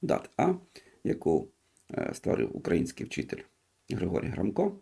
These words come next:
за що ми йому дякуємо. І ми, е, у минулому, на минулому занятті, у минулому відео зробили дуже важливий крок. Ми перейшли від пласкої бази даних до реляційної бази даних. Як бачите, у нас тут дуже багато таблиць, вони пов'язані у нас зв'язками.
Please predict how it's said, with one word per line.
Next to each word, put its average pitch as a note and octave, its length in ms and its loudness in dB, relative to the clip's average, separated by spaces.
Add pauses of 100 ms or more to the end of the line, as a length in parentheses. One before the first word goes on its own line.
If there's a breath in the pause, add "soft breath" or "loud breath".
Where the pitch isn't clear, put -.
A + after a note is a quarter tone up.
за - 120 -2
що - 160 -2
ми G2 100 2
йому - 160 4
дякуємо. - 540 2 (640 soft breath)
І G#3 200 6
ми, C3 180 8
е, G2 440 8 (960)
у A2 60 6
минулому, F2+ 680 6
на G#2+ 140 8
минулому F#2 420 8
занятті, C3+ 440 2 (260)
у - 80 2
минулому G2 420 4
відео E3+ 360 2 (680 soft breath)
зробили G2+ 420 4
дуже - 220 4
важливий F#2 380 2
крок. - 340 -6
Ми A2+ 120 4
перейшли F2+ 380 0
від - 160 -2
пласкої - 440 0
бази - 260 0
даних F3 300 2 (420 soft breath)
до - 200 6
реляційної F3 560 4
бази B2 260 4
даних. G#2+ 340 2
Як - 140 -8
бачите, - 360 0
у B1 80 0
нас D2+ 200 0
тут - 160 -2
дуже F2 220 2
багато - 360 -2
таблиць, - 380 0
вони - 180 0
пов'язані D3 540 4
у G#3+ 100 2
нас F#3+ 160 4
зв'язками. E3 500 4